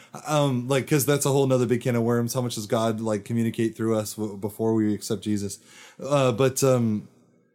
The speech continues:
e-, either way, uh, success, again, shouldn't be determined in how many people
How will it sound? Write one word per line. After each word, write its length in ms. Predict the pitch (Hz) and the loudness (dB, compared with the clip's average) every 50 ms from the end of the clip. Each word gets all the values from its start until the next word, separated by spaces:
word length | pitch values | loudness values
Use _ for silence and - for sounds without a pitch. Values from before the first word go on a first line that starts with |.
| _ _ _ - | _ _ _ 2
e-, 240 | 165 165 143 131 - | 2 2 2 -2 2
either 260 | 180 202 214 214 196 | 4 4 6 6 6
way, 520 | 170 139 139 123 113 104 101 101 101 104 - _ _ _ - | 6 6 6 4 4 4 2 0 -2 -4 -8 _ _ _ -4
uh, 380 | - 135 131 120 117 113 110 98 95 - _ _ _ _ _ _ _ _ _ _ - | 0 0 2 2 2 2 0 -2 -4 -8 _ _ _ _ _ _ _ _ _ _ -6
success, 1000 | - - - - 170 - - - - - 180 185 190 - - - - - - - _ _ _ _ _ _ _ _ _ _ _ _ _ _ - | -4 -2 2 2 0 0 0 0 2 2 4 2 2 0 -2 -4 -4 -6 -8 -10 _ _ _ _ _ _ _ _ _ _ _ _ _ _ -6
again, 600 | 127 120 127 147 147 123 107 104 101 98 107 - - | -6 -2 2 2 2 4 2 2 0 -2 -4 -6 -8
shouldn't 400 | - - - - 156 143 147 123 | -6 -4 0 0 0 0 0 0
be 120 | 131 127 | 0 0
determined 560 | 120 123 120 - - - 135 131 127 117 117 - | 0 -2 -2 -4 -4 -4 -2 0 0 0 -2 -2
in 200 | 123 120 113 107 | -2 -2 -2 -2
how 260 | 104 - - 127 127 120 | -4 -8 -6 -4 -2 0
many 280 | 117 127 123 123 117 | 0 0 0 0 -2
people 640 | 117 - - 117 - 120 113 110 107 104 98 - | -2 -4 -8 -8 -4 -2 -2 0 0 0 -2 -4